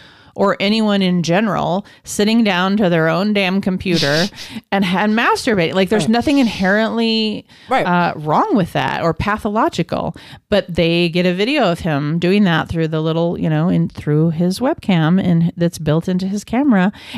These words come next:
Speaker 1: and then use that to humiliate him. And he takes the bait and commits crimes. And then it, it ins-, there's, there's more levels to what happens,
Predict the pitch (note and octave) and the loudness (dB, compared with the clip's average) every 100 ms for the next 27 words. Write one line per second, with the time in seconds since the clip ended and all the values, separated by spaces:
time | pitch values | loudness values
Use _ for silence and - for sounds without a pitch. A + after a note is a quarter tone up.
0 | F#3+ F#3+ F#3+ F3+ F3+ B3+ A#3+ E3+ D#3+ - | 0 2 4 4 4 2 2 0 0 -4
1 | - - E3 D#3+ D#3+ F#3 F3+ F#3+ F#3+ F#3+ | -4 0 2 2 0 2 4 4 2 2
2 | D#3+ D3+ D#3+ E3 D#3+ D#3+ D#3+ - D#3+ D#3 | 0 -2 -2 0 0 -2 -6 -4 -2 -2
3 | D3+ F3 E3 E3 D#3 - E3+ A3+ G#3+ F#3 | -2 -2 0 -2 -4 -4 -4 0 2 0
4 | - E3 D3+ D3+ D3+ D#3 - - - - | -2 -2 -2 -2 -4 -6 -10 -20 -20 -20
5 | _ _ _ _ _ - F#3+ F3 - - | _ _ _ _ _ -4 0 0 0 0
6 | F3 C#3+ C#3 - - - - E3+ D#3 D#3 | 0 2 -2 -6 -12 -6 -2 2 2 2
7 | E3 D#3 D#3 - D3 - F3 E3+ D#3 - | 2 2 0 -4 -12 -4 0 2 2 -2
8 | - F3+ - - C3+ E3 G3 F#3 G#3 G#3 | 0 0 0 -6 -8 -2 0 2 2 2
9 | F#3 E3+ C#3 - E3 D#3 C#3+ D3 C#3 A3+ | 2 0 -2 -4 -2 -2 -4 -6 -4 -6
10 | D#4+ - - | -6 -10 -16